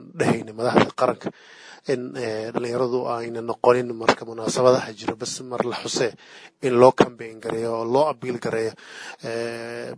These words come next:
percentage-ka ay mu-, ee, bulshada ay ka yihiin in, maxaa la yirahdaa, mashaariicda laga fulinayaan ayadana ay, ay waxaas ka ref-, reflection ay u noqdaan ama ay ka qayb noqdaan waxaas oo kale. Ee, dhalinyarada sidoo kale fariimaheena aad, maxaa la yirahdaa, u xoogana sanadkan waxaa ka mid ahaa dhalinyaradu inaan xoojino ka qaybgalkooda, maxaa la yirahdaa,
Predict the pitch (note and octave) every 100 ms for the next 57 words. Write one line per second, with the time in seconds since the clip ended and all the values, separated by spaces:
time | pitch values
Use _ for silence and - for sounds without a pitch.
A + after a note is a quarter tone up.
0 | A#2+ A#2+ - B2+ B2 - B2+ A#2+ A#2+ C3
1 | C3+ A2+ A#2+ - A#2+ A#2+ B2 A2+ A2 A#2+
2 | A#2 G#2+ A#2 A2+ G#2+ G#2 G#2+ G#2+ _ _
3 | _ - B2 A#2 A#2 A#2 A#2 A#2+ A#2 A#2
4 | A2+ A2 A2 A2 A2 A2 A#2+ G#2+ - -
5 | - - - B2 A#2 B2+ G#2+ - C3 B2
6 | A#2 B2+ A2+ - B2+ - B2 A#2+ B2 A2
7 | A2 A2 A2 A#2+ A#2 - - A#2 A2+ G#2+
8 | A2 G#2+ G#2+ A2+ G#2+ - A2+ B2+ - -
9 | - - - C3+ B2+ B2+ C3 C#3 D3 D3
10 | - B2+ - B2 A#2+ C3 C#3 C3 A#2+ C3
11 | C3 A#2+ A#2 G#2 B2 A#2+ A#2 A2+ C#3 B2
12 | A#2+ A#2+ A2+ C3 A#2+ A#2+ G#2+ - C3 A#2+
13 | A2+ B2+ A#2+ A#2 B2 C3 A#2 G2+ A#2+ A2+
14 | B2 A#2+ C3 - A#2 B2+ B2+ - A2+ A2
15 | G2+ A2+ A2 G#2+ G2+ G#2+